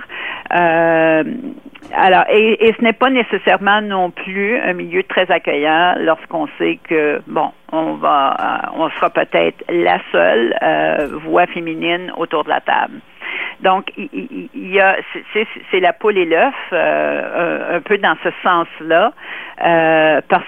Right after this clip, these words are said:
qu'il faut quand même, euh, être là en nombre suffisant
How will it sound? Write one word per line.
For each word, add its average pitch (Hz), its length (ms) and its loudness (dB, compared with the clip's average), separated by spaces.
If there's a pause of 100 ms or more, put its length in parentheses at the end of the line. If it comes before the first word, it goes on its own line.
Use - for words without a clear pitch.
qu'il 190 100 -10
faut 220 180 -2
quand 196 220 2
même, 180 500 2
euh, 165 480 2
être 170 220 0
là 185 300 4
en 165 180 0
nombre 180 260 0 (140)
suffisant 170 760 0